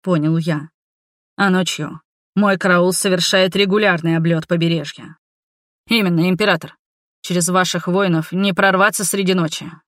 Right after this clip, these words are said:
Кто-то их надоумил. Они убили начальника охраны и...» Драйт замолчал. И я понял всё без слов. «Что с ней?» Горло перехватили чувства,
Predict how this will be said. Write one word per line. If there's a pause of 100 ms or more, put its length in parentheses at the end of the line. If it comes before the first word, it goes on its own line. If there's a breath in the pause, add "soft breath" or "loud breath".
(240)
Кто-то
их
надоумил. (600)
Они
убили
начальника
охраны
и...» (920)
Драйт
замолчал. (480)
И
я
понял
всё
без
слов. (840)
«Что
с
ней?» (840)
Горло
перехватили
чувства,